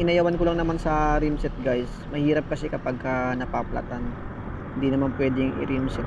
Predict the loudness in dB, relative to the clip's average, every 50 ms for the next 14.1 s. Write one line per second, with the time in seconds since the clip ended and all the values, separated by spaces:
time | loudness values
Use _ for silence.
0 | -2 -2 0 0 0 0 0 0 0 0 0 0 -2 -2 -2 -4 -4 -4 -6 -6
1 | -6 -6 -8 -8 -8 -8 -10 -8 -6 -4 -2 0 2 2 2 0 -2 -4 -4 -4
2 | -2 -2 -4 -4 -6 -6 -4 0 0 2 2 2 0 0 0 2 2 2 0 0
3 | -2 -4 -2 0 0 0 2 2 2 0 0 0 -2 0 0 0 0 0 -2 -2
4 | 0 0 0 -2 -2 -4 -6 -6 -6 -6 -8 -10 -10 -10 -10 -10 -10 -8 -8 -8
5 | -8 -8 -8 -8 -8 -8 -8 -8 -10 -10 -10 -10 -10 -10 -10 -10 -10 -10 -8 -8
6 | -8 -8 -8 -8 -8 -10 -12 -10 -6 -2 0 0 2 2 2 0 0 0 0 0
7 | -2 -2 -2 -2 -2 -2 0 0 0 0 2 0 0 0 0 0 -2 -2 -4 -6
8 | -8 -10 -6 -4 -4 -2 -2 0 0 0 0 -2 -2 0 -2 -2 -2 -4 -6 -4
9 | -2 0 0 0 0 0 -2 -4 -2 -2 -2 0 2 2 0 0 0 0 0 0
10 | -2 -4 -6 -6 -4 -2 -2 0 2 0 0 0 -2 -4 -6 -8 -6 -6 -6 -6
11 | -6 -6 -2 0 2 4 4 4 2 0 -4 -4 -4 -4 -6 -6 -6 -6 -6 -4
12 | -4 -4 -2 -2 -2 -2 -2 -2 -2 0 2 2 2 2 0 0 0 0 0 2
13 | 0 0 0 0 0 0 0 0 0 0 0 0 -2 -2 0 0 2 2 2 2
14 | 0 0